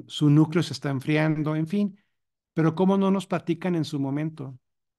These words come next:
Entonces dicen que para ir a la luna ahorita no es bueno porque hay muchos temblores, muchos terremotos, porque, pues, este, a la hora que se empieza a contraer el núcleo hay esos problemas.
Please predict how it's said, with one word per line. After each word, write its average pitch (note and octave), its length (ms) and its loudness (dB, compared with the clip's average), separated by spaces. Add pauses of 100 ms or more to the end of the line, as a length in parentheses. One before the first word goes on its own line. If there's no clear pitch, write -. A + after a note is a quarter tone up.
(200)
Entonces D3+ 440 -2
dicen F3 280 2
que E3+ 100 -2
para C#3+ 240 -2
ir E3 120 0
a E3+ 40 -2
la E3 100 -2
luna D#3 200 0
ahorita D#3+ 300 -2
no D#3 80 -2
es C3+ 120 -8
bueno D3 280 -2
porque C3+ 240 -8
hay C3 40 -2
muchos C3 360 -6
temblores, C3+ 920 -4
muchos B2+ 280 -10
terremotos, C3+ 1000 -6 (800)
porque, A#2+ 340 -4
pues, - 240 -10
este, B2+ 260 -8
a C3 80 -10
la B2+ 120 -2
hora D#3 160 -2
que D#3+ 100 -4
se C3+ 100 -4
empieza B2+ 240 -4
a D#3+ 40 -6
contraer C3+ 340 -4
el C3+ 80 0
núcleo C3 340 -6
hay A#2+ 180 -8
esos A#2+ 200 -12
problemas. C#3 500 -6